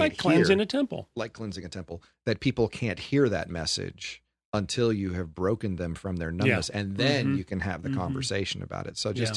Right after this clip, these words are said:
Speaker 2: take a minute to say, "The first will be last, the last will be first." So they say, "Excuse me, what?" It's like, "Okay, now that you're listening,
Speaker 1: Yeah.
Speaker 2: what I mean by that
Speaker 1: Uh-huh.
Speaker 2: is,
Speaker 1: Yeah.
Speaker 2: you know,
Speaker 1: Yeah.
Speaker 2: what
Speaker 1: Yeah.
Speaker 2: the, the ultimate message here is
Speaker 1: Yeah.
Speaker 2: that"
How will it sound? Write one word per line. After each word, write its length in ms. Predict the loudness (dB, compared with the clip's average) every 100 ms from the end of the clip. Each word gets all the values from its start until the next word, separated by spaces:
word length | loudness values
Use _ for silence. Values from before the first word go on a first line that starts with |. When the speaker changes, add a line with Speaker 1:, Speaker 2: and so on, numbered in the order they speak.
| 2
Speaker 2:
take 80 |
a 60 | 2
minute 240 | -2 -4
to 80 | -4
say, 180 | -4 -2
"The 80 | -4
first 240 | -4 -4
will 80 | -2
be 80 | 0
last, 240 | 2 0
the 60 | 0
last 240 | -2 -2
will 80 | -4
be 40 | -4
first." 260 | -2 0
So 60 | -2
they 100 | -2
say, 160 | -2
"Excuse 280 | -2 0 0 0
me, 80 |
what?" 260 | 0 2 2
It's 100 | 0
like, 120 | 0
"Okay, 200 | 0 -2
now 200 | -2 0
that 120 | 0
you're 120 | 2 2
listening, 500 | 2 2 -2 -6 -8
Speaker 1:
Yeah. 220 | -8 -6 -8 -8
Speaker 2:
what 120 | -2 -2
I 80 |
mean 260 | 2 2 2
by 160 | 2 4
that 240 | 4 4
Speaker 1:
Uh-huh. 80 | 2
Speaker 2:
is, 260 | 0 0
Speaker 1:
Yeah. 140 | 0 -2 -4
Speaker 2:
you 80 | -10
know, 100 | -12 -8
Speaker 1:
Yeah. 160 | -8 -8
Speaker 2:
what 160 | -12 -12 -2
Speaker 1:
Yeah. 300 | 2 2 0
Speaker 2:
the, 80 | -6
the 180 | -4 -2
ultimate 400 | -2 -2 -8 -6
message 380 | -6 -6 -6
here 420 | -6 -6 -6 -6 -6
is 80 | -2
Speaker 1:
Yeah. 260 | 0 0 -2
Speaker 2:
that" 220 | -6 -10